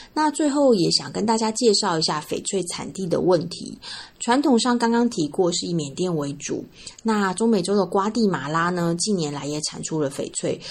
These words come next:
那这种翡翠呢，大家就把它叫做瓜料或者是微料。为什么微料呢？因为中国那边把瓜地马拉叫做危地马拉，所以就称为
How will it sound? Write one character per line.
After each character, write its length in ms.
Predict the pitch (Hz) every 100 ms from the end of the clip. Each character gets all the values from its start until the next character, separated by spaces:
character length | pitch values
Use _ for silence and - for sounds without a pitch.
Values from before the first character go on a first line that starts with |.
| - -
那 140 | 269
这 160 | 277 339
种 180 | 190
翡 160 | 170 -
翠 160 | - 180
呢， 200 | 156 143 143
大 140 | 185
家 180 | 170 151
就 160 | 180
把 140 | 170 -
它 120 | 151
叫 220 | 147 156 139
做 200 | 151 147 -
瓜 340 | 170 156 147
料 340 | 151 165 - 208
或 200 | - 208
者 80 | -
是 160 | - 190
微 420 | 165 165 143 139
料。 320 | 165 208 - - - - -
为 120 | 277
什 80 | 220
么 100 | 175
微 260 | 175 165 165
料 240 | 208 190
呢？ 180 | 170 156
因 120 | 151
为 100 | 226 202
中 300 | - 202 208
国 140 | 151
那 100 | 165
边 240 | 165 170
把 100 | 170 -
瓜 180 | 151
地 100 | 156
马 140 | 143 139
拉 160 | 147
叫 180 | 147 160
做 180 | 151 165
危 220 | - 139 151
地 180 | 165
马 180 | 143 -
拉， 180 | - 139
所 120 | 151 151
以 40 |
就 100 | 156
称 240 | 139 156
为 100 | -